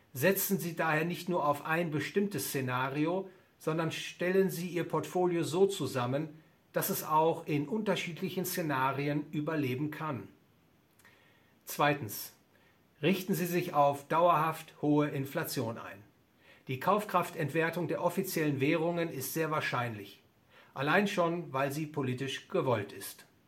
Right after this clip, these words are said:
Und weil auch die Zinsen sehr wahrscheinlich nach Abzug der Inflation negativ bleiben, sollten Sie klassische Anlageinstrumente wie Termin- und Sparanlagen, Geldmarktfonds, aber auch Anleihen meiden.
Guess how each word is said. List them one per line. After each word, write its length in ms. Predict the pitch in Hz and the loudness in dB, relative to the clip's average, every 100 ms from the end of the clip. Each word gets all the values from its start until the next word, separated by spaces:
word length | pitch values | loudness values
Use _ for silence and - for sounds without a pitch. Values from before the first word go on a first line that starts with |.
| _ _ _ - - - _ _ _ | _ _ _ -20 -20 -20 _ _ _
Und 140 | 160 151 | 0 4
weil 200 | 175 185 | 6 6
auch 120 | 170 | 4
die 120 | 175 | 0
Zinsen 400 | - 202 208 190 | 0 2 2 2
sehr 220 | 131 135 | 2 0
wahrscheinlich 560 | 135 127 147 143 151 147 | 0 -2 -2 0 0 0
nach 180 | 127 - | -4 -4
Abzug 400 | 185 180 - 160 | -4 -4 -6 -6
der 120 | 165 | -4
Inflation 520 | 147 147 135 - 147 | -2 -2 -4 -2 0
negativ 520 | 131 190 165 147 120 | 2 2 0 -2 -6
bleiben, 520 | - 120 127 156 156 - _ _ | -4 -2 -2 -4 -8 -14 _ _
sollten 300 | - 156 185 | -4 -2 0
Sie 220 | 160 175 | -2 -4
klassische 520 | 175 175 180 190 - 170 | -2 -2 -2 -2 -4 -4
Anlageinstrumente 1120 | 160 175 156 156 151 147 - 147 160 156 131 | -2 2 4 2 0 -4 -2 0 0 0 -2
wie 120 | 110 | -4
Termin- 440 | 131 123 160 175 | -4 -2 0 0
und 120 | 120 | -4
Sparanlagen, 800 | 117 - 151 160 151 143 143 143 | -4 -2 0 2 2 2 0 -2
Geldmarktfonds, 1000 | 131 151 165 147 143 - - 135 135 - - - _ _ | 0 -2 -2 -2 -4 -4 -2 -2 -2 -6 -14 -20 _ _
aber 320 | - 175 175 170 | -2 2 4 2
auch 180 | - | 2
Anleihen 760 | - 190 180 120 123 127 160 - - _ _ _ - | 4 6 6 4 2 0 -4 -8 -20 _ _ _ -4
meiden. 360 | 135 110 101 | -2 -2 -6